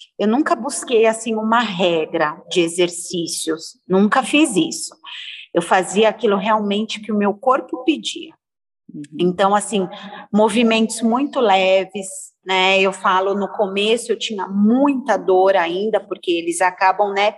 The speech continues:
Speaker 1: puxando, então acaba dando toda aquela descompensação. Então, assim, eu falo,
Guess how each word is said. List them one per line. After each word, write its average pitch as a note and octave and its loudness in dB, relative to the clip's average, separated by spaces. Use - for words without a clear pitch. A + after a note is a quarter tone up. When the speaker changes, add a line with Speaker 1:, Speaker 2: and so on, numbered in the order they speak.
Speaker 1:
puxando, A#3+ 2
então G3 2
acaba G3+ 2
dando A#3 -6
toda C#4+ 2
aquela A#3+ 0
descompensação. G3+ 0
Então, G3 2
assim, A#3+ 0
eu A3 4
falo, F#3 -2